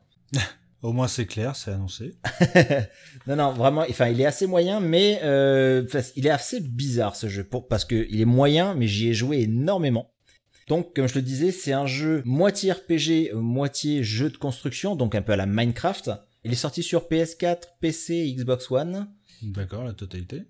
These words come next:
Speaker 2: Dès le départ, on a la création de, de son perso, donc, euh, on choisit, euh, ce qu'on veut être, donc un guerrier, un mage ou un archer.
Speaker 1: D'accord.
Speaker 2: Au niveau du scénario, alors attention, hein, accroche-toi. Le scénario, c'est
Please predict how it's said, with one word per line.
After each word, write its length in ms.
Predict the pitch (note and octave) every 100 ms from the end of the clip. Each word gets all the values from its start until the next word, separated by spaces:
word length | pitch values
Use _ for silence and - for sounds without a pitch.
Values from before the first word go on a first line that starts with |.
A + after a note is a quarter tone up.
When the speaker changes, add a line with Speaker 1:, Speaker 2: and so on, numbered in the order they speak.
| _ _ _ _ -
Speaker 2:
Dès 140 | G#2+ D3
le 60 |
départ, 320 | D3+ - E3 C3
on 120 | A2+
a 260 | A2 G#2+
la 140 | G2 F#2
création 400 | - A2 C3 A#2+
de, 240 | G2+ G2
de 100 | G2+
son 180 | G#2 A#2
perso, 480 | A2+ G2+ - D#3+ E3+
donc, 280 | A2 G2+ G2
euh, 100 | -
on 100 | G2
choisit, 680 | G2+ C3 B2 A#2+ C3+ C#3 A#2+
euh, 640 | G#2 G2 F#2 F#2 F2+ F2+ F2
ce 100 | -
qu'on 120 | G2+
veut 140 | F2+
être, 160 | A2 C3
donc 140 | F#2+ - -
un 140 | G2
guerrier, 640 | F2+ G2 G2 A#2 B2 B2+ G2+
un 120 | G2+
mage 480 | G#2+ A#2 A2+ F#2+ -
ou 140 | A#2 A#2
un 100 | A2
archer. 460 | - - - _ _ _ _ -
Speaker 1:
D'accord. 400 | G2+ - G#2+ C#3+ - _ _ _
Speaker 2:
Au 80 | B2+
niveau 160 | D3 G3
du 80 | D3+
scénario, 720 | - D3 C3 C3 D3+ F3+ F3
alors 220 | G#2+ A2
attention, 500 | B2 A2 - F2+ F#2+
hein, 60 | F#2+
accroche-toi. 720 | - A#2+ - C3 D#3+ D#3+ _ _ _ - _
Le 120 | -
scénario, 500 | - D#3 D#3 D3+ E3+
c'est 340 | E3 D3 D#3